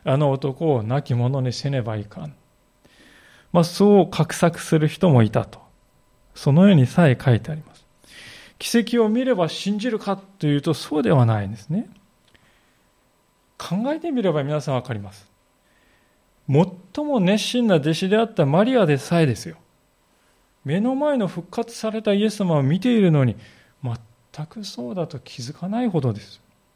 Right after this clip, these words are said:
固く、固く閉ざされた心の中に光が差し込まなければ、人はたとえどんな奇跡を見たとしても、その価値を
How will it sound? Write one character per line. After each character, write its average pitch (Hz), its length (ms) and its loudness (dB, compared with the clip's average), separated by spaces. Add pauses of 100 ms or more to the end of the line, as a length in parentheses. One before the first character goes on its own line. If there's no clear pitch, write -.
(1500)
固 214 280 4
く、 247 140 -4
固 262 280 0
く 262 100 -6
閉 220 160 0
ざ 233 120 6
さ 254 120 4
れ 240 100 6
た 196 120 4
心 208 380 4
の 214 60 6
中 214 200 6
に 175 80 4
光 254 400 -4
が 233 160 4
差 185 140 -4
し 180 100 -10
込 214 120 0
ま 226 100 4
な 214 120 4
け 180 140 2
れ 160 100 6
ば、 151 280 4 (340)
人 - 260 2
は 160 200 6 (320)
た 160 160 -4
と 160 180 4
え 135 100 6
ど 143 280 2
ん 302 560 -2
な 269 160 2
奇 - 220 -4
跡 202 220 2
を 190 40 4
見 190 160 2
た 180 120 2
と 160 120 0
し - 120 -8
て 214 80 -4
も、 175 140 -2
そ - 180 -8
の 165 300 -4
価 220 220 -8
値 180 200 -4
を 123 240 -2